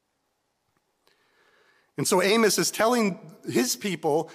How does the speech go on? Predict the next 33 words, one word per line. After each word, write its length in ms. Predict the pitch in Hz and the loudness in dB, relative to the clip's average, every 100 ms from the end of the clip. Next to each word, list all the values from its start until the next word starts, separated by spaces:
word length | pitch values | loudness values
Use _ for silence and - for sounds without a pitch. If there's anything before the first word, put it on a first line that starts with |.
| - | -6
"You 220 | 170 220 | 0 2
are 80 | 196 | 2
just 320 | 170 226 - | 2 0 2
like 240 | 226 190 | 0 0
Israel 440 | 208 202 196 196 190 | 0 0 2 4 4
in 100 | 180 | 2
the 60 | |
wilderness. 580 | 175 214 196 160 131 - | 2 2 2 2 2 -2
You 160 | 160 - | -6 -4
always 720 | 185 196 220 214 214 208 175 | 2 4 4 2 2 0 -4
do 380 | 151 185 226 226 | -6 -2 -2 -4
this. 500 | 175 127 80 - - - - _ | -8 -10 -8 -12 -12 -16 -20 _
You 200 | 165 190 | -6 -2
always 460 | 185 214 220 214 - | 2 2 2 -2 -4
turn 240 | - 190 | -2 -2
against 380 | 170 160 139 - | 0 -2 -4 -4
God." 400 | 117 98 92 - _ _ _ _ _ _ _ _ _ _ _ _ _ _ _ _ _ _ _ | -4 -4 -8 -14 _ _ _ _ _ _ _ _ _ _ _ _ _ _ _ _ _ _ _
And 120 | 175 | 0
by 100 | 185 | 2
using 400 | 180 220 240 220 | 4 2 2 2
this 180 | 190 180 | 0 0
passage, 540 | - 240 262 - 190 | 0 2 2 0 -2
Stephen 480 | - - 233 233 220 | -2 -2 0 2 2
is 160 | 185 - | 0 -2
telling 320 | 202 202 190 | -2 0 -2
Sanhedrin 640 | - 208 196 185 180 190 | 0 0 0 0 0 2
the 80 | 175 | 2
sa-, 340 | 151 - 208 196 | 0 -2 -4 -4
the 120 | 170 | -6
Sanhedrin 520 | 160 202 185 190 180 | -2 0 2 0 0
the 80 | 156 | -2
same 420 | 147 - 220 220 | -4 -2 -2 -2
thing. 360 | 214 254 220 131 | -2 -2 -2 -2